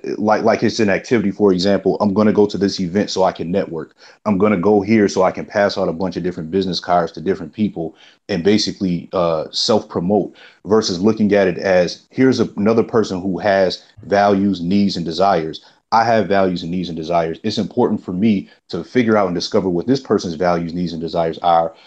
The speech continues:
so that I can invest into those." And I have the faith that if I'm doing the right thing, then it'll be reciprocated. But a lot of times brothers just, you know, just kinda go out there and, and just trying to see what they can get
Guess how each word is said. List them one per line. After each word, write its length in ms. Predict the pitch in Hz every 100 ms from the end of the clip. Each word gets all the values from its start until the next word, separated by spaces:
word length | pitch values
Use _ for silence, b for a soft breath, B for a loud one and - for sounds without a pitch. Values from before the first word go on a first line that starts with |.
| b -
so 140 | 107
that 260 | 95 90 -
I 120 | 104
can 160 | 95 90
invest 420 | 82 85 139 -
into 180 | 101 80
those." 400 | 82 82 80 - b b _
And 300 | 101 98 87 -
I 100 | 101
have 180 | 113 90
the 60 |
faith 400 | 87 131 131 - -
that 320 | 92 98 80 - _
if 140 | 92 120
I'm 140 | 143
doing 160 | 120 98
the 60 |
right 240 | 90 87 -
thing, 320 | 90 87 -
then 280 | 98 87 78 -
it'll 140 | 98 87
be 120 | 90
reciprocated. 760 | 82 - 143 92 - 78 - _ b b b
But 320 | 87 104 101 -
a 40 |
lot 180 | 92 117
of 60 | 110
times 240 | 117 95
brothers 280 | 101 101 90
just, 380 | 101 92 - - _
you 80 | -
know, 200 | 113 92
just 200 | 92 101
kinda 180 | 127 98
go 200 | 92 104
out 200 | 95 -
there 280 | 101 95 87
and, 180 | 82
and 280 | 90 85 80 b b _
just 200 | 98 107
trying 160 | 113 92
to 40 |
see 120 | 90
what 140 | 101 90
they 120 | 92
can 180 | 90 78
get 280 | 98 123